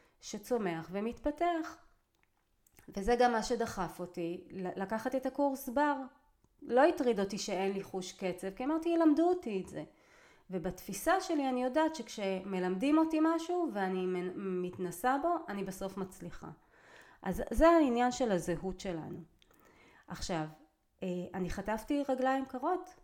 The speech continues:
בכל זאת, פתאום נתקלתי בקושי הזה, נבהלתי, ובעצם מה שקרה, אני חזרתי לדפוס ישן שלי, לאמונות ישנות. "רגע, רגע, זה לא אני."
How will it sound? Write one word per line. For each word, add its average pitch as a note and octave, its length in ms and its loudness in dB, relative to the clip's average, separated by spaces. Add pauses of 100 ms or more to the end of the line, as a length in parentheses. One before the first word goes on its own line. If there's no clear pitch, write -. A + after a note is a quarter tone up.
(120)
בכל B3 360 2
זאת, G3+ 380 -4
פתאום A3+ 300 -4
נתקלתי A3 480 0
בקושי F3+ 500 -4
הזה, D#3+ 340 -6 (480)
נבהלתי, F3+ 840 -4 (840)
ובעצם D#4 580 2 (120)
מה A#3+ 140 -4
שקרה, C#4+ 340 0
אני C#4+ 140 4
חזרתי A3+ 460 -2
לדפוס G#3+ 460 -6
ישן F#3+ 420 -4
שלי, F3 300 -6
לאמונות F3+ 800 -2 (220)
ישנות. F3+ 760 -4 (720)
"רגע, A#3 280 0
רגע, A3 300 0
זה F#3 160 2
לא A3 240 4
אני." A3 280 0